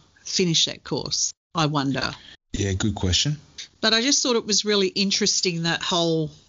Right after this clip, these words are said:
Speaker 1: um, s-, sell or how they're selling these days. But all of his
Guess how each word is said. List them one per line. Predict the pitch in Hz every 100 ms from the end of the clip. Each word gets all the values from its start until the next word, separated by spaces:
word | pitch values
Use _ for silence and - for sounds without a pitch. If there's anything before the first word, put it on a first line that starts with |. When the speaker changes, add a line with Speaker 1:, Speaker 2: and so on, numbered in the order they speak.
| _ _
Speaker 1:
um, | 160 156 156 151 151 151 - - _ - - - _ _
s-, | - - - - - - _ _ _
sell | - - - 196 160 135 - _ _ _
or | 165 170
how | 220 214
they're | 185 165
selling | - 170 151 147 151 - - -
these | 175 156
days. | - 156 147
But | - - 175 - _ _ _ _
all | 247 254
of | 247
his | - 226 202 185 - -